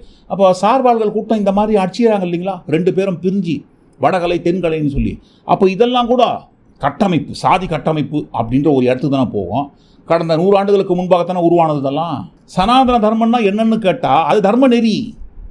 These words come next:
அது ஒரு வாழ்வியல் முறை. சரிங்க, இந்துத்துவான்னா என்ன? அதுவும் வாழ்வியல் முறை, அது மதம் சார்ந்தது அல்ல, அது ஒரு வாழ்வியல் முறையை சார்ந்தது.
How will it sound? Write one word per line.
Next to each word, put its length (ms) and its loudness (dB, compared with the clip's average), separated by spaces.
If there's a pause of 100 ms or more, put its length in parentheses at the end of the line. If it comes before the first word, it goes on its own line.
(120)
அது 180 2
ஒரு 100 4
வாழ்வியல் 400 0
முறை. 480 -2 (140)
சரிங்க, 300 -2
இந்துத்துவான்னா 680 0
என்ன? 260 0
அதுவும் 340 2
வாழ்வியல் 360 2
முறை, 340 -6 (460)
அது 120 -6
மதம் 240 2
சார்ந்தது 340 0
அல்ல, 180 2
அது 220 0
ஒரு 160 2
வாழ்வியல் 460 2
முறையை 280 2
சார்ந்தது. 500 -4